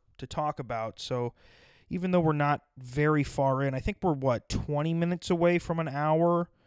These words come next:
something like that? Where are we at? Yeah, around there. We can move to the list. I'll, I'll stretch. Don't worry, folks. I'll stretch the list. Um, what I, I was kind of having trouble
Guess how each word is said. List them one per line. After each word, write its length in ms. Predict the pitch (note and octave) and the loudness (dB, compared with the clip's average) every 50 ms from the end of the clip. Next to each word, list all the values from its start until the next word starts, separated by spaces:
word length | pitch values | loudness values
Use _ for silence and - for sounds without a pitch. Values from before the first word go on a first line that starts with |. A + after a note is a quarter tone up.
| _ _ _ _ _ _ _ - | _ _ _ _ _ _ _ -14
something 540 | - - - - E3+ E3 D#3+ - F3 D#3+ | -8 -4 0 2 2 2 2 0 0 0
like 200 | D#3+ D#3 D#3 D#3 | 0 0 0 0
that? 420 | D#3 D3+ D3+ D3+ D#3 E3 F3 E3 - _ _ - - - - _ _ _ _ _ _ _ _ _ _ _ _ - | 2 2 4 4 4 4 2 0 -4 _ _ -20 -20 -20 -20 _ _ _ _ _ _ _ _ _ _ _ _ -6
Where 140 | F3 F#3 | -2 0
are 60 | F#3+ F3+ | 0 2
we 140 | D#3+ C3+ A#2 | 2 0 -2
at? 200 | F#2+ E2+ - - - _ _ _ _ _ _ _ _ _ _ _ _ _ _ _ - | -4 -6 -14 -20 -20 _ _ _ _ _ _ _ _ _ _ _ _ _ _ _ -12
Yeah, 280 | C#4+ C#4+ C#4 B3 A3+ | -8 -6 -4 -2 -2
around 340 | F3+ C#3 B2 A#2+ A#2 A#2 A#2+ | -2 -2 -4 -6 -8 -8 -10
there. 200 | A#2 A#2 A#2+ - - - _ _ _ _ | -10 -10 -10 -12 -14 -20 _ _ _ _
We 120 | - A#3 A3+ | -10 -8 -6
can 160 | - F3 D3 | -4 -4 -4
move 160 | C3+ B2+ A2 - | -4 -6 -8 -8
to 60 | - | -10
the 100 | A#2+ A#2+ | -10 -8
list. 300 | A#2 A#2 A#2 - - D3 | -8 -8 -8 -8 -6 -6
I'll, 240 | D3+ D3 B2+ - _ _ _ _ _ _ - | -6 -6 -6 -8 _ _ _ _ _ _ 0
I'll 120 | F3 G3 | 2 2
stretch. 600 | - - - - C#3+ B2+ A#2+ - - - - - - _ | 2 2 0 0 0 -2 -2 -4 -6 -8 -8 -10 -10 _
Don't 140 | - G#3 G#3 | -4 -2 0
worry, 160 | F#3 D#3+ C#3 | 0 0 0
folks. 340 | C3 - C#3 B2 A#2+ - - | -2 -2 -4 -4 -4 -2 -4
I'll 80 | E3+ - | -4 -4
stretch 380 | - - - D#3+ C#3+ - - | -4 -4 -4 -4 -4 -4 -6
the 100 | - B2 | -8 -10
list. 400 | G#2 G2 G2+ G2 - - - - - _ _ - - - - - - - - - - - _ _ - | -10 -10 -12 -12 -12 -12 -12 -14 -18 _ _ -20 -20 -20 -20 -20 -20 -20 -20 -20 -20 -20 _ _ -4
Um, 480 | E3+ E3 D#3+ D#3 D#3 D#3 D3+ D3 C#3 C3 - - - - - - _ _ _ _ _ _ _ _ _ _ _ _ _ _ _ _ _ _ _ _ _ _ _ _ _ _ _ - - _ _ _ _ _ - | 0 2 4 6 6 6 6 2 0 -4 -8 -10 -12 -16 -18 -20 _ _ _ _ _ _ _ _ _ _ _ _ _ _ _ _ _ _ _ _ _ _ _ _ _ _ _ -20 -20 _ _ _ _ _ -2
what 240 | E3+ G#3+ A#3+ - - - G#2+ - - - | 0 0 0 0 -2 -12 -18 -18 -18 -18
I, 160 | E3 - - _ | -18 -18 -18 _
I 320 | - A3 A3+ A3+ G#3 C3+ F#2+ - - | -12 -10 -8 -8 -8 -10 -12 -16 -14
was 120 | - G3 - | -14 -14 -12
kind 180 | - D#4 D#4+ | -12 -12 -12
of 60 | C#4+ | -8
having 220 | - A3+ G3+ F3 D3 | -8 -6 -6 -6 -8
trouble 520 | - - - E3+ D#3+ D3+ D3 C3 A#2+ - | -8 -4 -2 -2 -2 -2 -2 -6 -8 -10